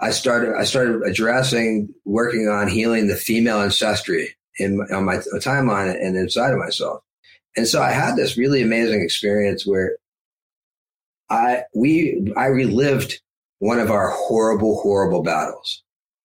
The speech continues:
but I relived it from her perspective. And I felt her self-hate. I felt her, like, inability to get past her trauma. I felt all these fucking things that I, as a twelve-year-old or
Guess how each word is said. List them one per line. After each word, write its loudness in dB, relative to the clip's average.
but 0
I 2
relived 2
it 0
from -2
her 0
perspective. -4
And -2
I 0
felt -2
her 0
self-hate. -2
I -4
felt 0
her, 2
like, 0
inability 2
to 0
get 0
past 0
her 0
trauma. -2
I -2
felt -2
all 2
these -2
fucking -4
things 0
that -2
I, 2
as 0
a 0
twelve-year-old 2
or 2